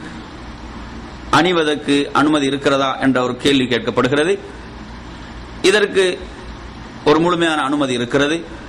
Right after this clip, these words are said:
ஒருவர் இஹ்ராம் அணிந்து நியத்து வைத்ததன் பிறகு தைத்த ஆடைகள்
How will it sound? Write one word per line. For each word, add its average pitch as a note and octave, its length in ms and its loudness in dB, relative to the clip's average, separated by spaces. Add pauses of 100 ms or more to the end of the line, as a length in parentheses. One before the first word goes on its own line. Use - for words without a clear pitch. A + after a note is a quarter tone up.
(880)
ஒருவர் D#3+ 280 6
இஹ்ராம் E3 320 0
அணிந்து D3 240 0
நியத்து D#3+ 300 -2
வைத்ததன் C#3 420 2
பிறகு C#3+ 260 2 (1800)
தைத்த - 360 4
ஆடைகள் D#3 480 2